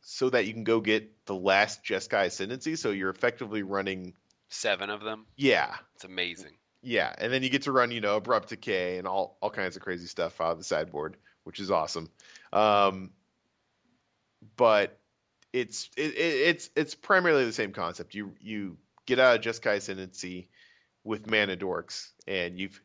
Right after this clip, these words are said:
Speaker 1: you have much better Mana Dorks in Modern with Birds of Paradise, Noble Hierarch, and all that. Uh, and even Dryad Arbor, which you can fetch up. Um, and it, it's basically the same thing, except you're going off with Grape Shot.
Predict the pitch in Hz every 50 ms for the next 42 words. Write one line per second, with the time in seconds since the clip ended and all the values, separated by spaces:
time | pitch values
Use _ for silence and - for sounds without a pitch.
0 | _ _ _ 110 107 98 92 90 90 90 90 - - 92 87 90 92 90 87 85
1 | 80 80 80 85 80 78 - - 92 90 73 73 76 78 78 76 71 69 71 _
2 | _ - 80 80 82 87 - - 82 78 76 73 73 - 87 87 85 73 80 80
3 | 82 80 80 71 67 78 - - 82 73 73 80 78 82 92 - - - - -
4 | - - - _ _ _ _ _ _ _ _ - - 101 90 85 82 80 64 82
5 | 120 151 156 139 127 104 110 117 113 101 87 82 82 82 87 98 95 98 104 92
6 | - - 80 78 - - 87 80 - 92 82 80 - - _ _ _ _ _ _
7 | _ _ _ _ _ _ _ _ _ _ _ _ - 107 107 98 95 92 90 85
8 | 82 87 92 90 76 - _ _ _ _ _ _ _ _ _ _ _ _ _ _
9 | _ _ _ _ _ _ _ - - _ _ - 117 113 107 104 104 101 101 101
10 | 101 101 101 95 101 131 139 135 - 135 151 143 143 - 170 165 151 156 143 123
11 | - 127 120 113 117 110 104 123 113 - - 117 98 87 123 120 117 110 107 107
12 | 101 98 95 - - 101 92 - 90 80 80 78 - - 73 73 - -